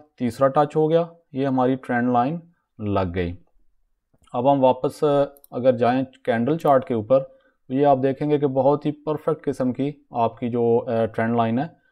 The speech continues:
वो लग गई है आवरली टाइम फ्रेम के ऊपर।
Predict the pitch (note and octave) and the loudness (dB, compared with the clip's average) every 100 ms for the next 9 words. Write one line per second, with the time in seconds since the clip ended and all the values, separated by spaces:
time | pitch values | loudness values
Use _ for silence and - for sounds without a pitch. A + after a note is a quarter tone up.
0 | _ A2+ G#2 F#2+ G2+ F#2 F#2 F#2 _ A2 | _ -4 -4 -2 -4 -4 -4 -8 _ 0
1 | G#2 G2+ G2+ G2+ G2 G#2+ F#2 F2+ D#2+ F2 | 0 0 -4 -4 -6 -4 -6 -8 -10 -10
2 | E2+ | -12